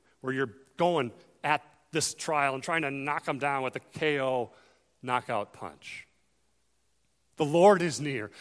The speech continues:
Do not be anxious about anything, Philippians four. We tend to forget that when we're in the midst of it, right? The heat, the trial. We're not thinking about the Lord. "Oh, God, help me this day to know that you are near,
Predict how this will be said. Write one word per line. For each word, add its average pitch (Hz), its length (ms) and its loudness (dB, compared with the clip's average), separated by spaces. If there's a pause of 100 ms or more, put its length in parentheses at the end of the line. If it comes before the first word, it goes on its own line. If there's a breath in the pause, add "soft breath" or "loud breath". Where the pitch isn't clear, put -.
(160 loud breath)
Do 202 120 -2
not 202 220 0
be 202 200 -4
anxious 202 540 2
about 165 260 4
anything, 208 440 -2
Philippians 160 540 -2
four. 110 440 -6 (960 loud breath)
We 247 140 -2
tend 262 180 0
to 240 60 -2
forget 269 420 -4
that 262 420 -2 (1300 loud breath)
when 247 180 -2
we're 247 140 2
in 247 60 2
the 240 80 0
midst 277 320 -2
of 220 80 -4
it, 175 120 0
right? 240 240 -6
The 214 120 2
heat, 262 420 -2 (300 soft breath)
the 220 80 -6
trial. 247 420 4
We're 269 120 -2
not 285 220 0
thinking 269 320 -4
about 196 200 0
the 180 100 2
Lord. 160 220 4
"Oh, 226 140 6
God, 196 320 8
help 196 260 4
me 165 160 -2
this - 360 -2
day 156 400 -2
to - 180 -8
know 151 180 -2
that 139 100 -4
you 135 160 -4
are 123 140 -2
near, 117 420 -8